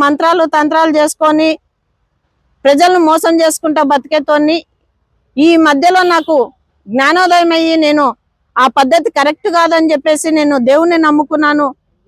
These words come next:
నేను ఈ దారిలో వెళ్తున్నాను, ఇప్పుడు మంచి దారిలో వెళ్తున్నానని అతను ఒక, ఆ, మీటింగ్ లో వాక్యం ఇస్తే దానిని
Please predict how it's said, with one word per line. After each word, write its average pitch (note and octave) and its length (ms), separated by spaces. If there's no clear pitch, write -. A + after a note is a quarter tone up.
నేను D#4 240
ఈ D#4 80
దారిలో D#4 380
వెళ్తున్నాను, D#4 520
ఇప్పుడు D4 260
మంచి C4+ 280
దారిలో D#4+ 300
వెళ్తున్నానని D4 720
అతను C#4 260
ఒక, B3+ 100
ఆ, B3+ 80
మీటింగ్ F4+ 420
లో F4 60
వాక్యం E4 420
ఇస్తే D#4 240
దానిని D4+ 420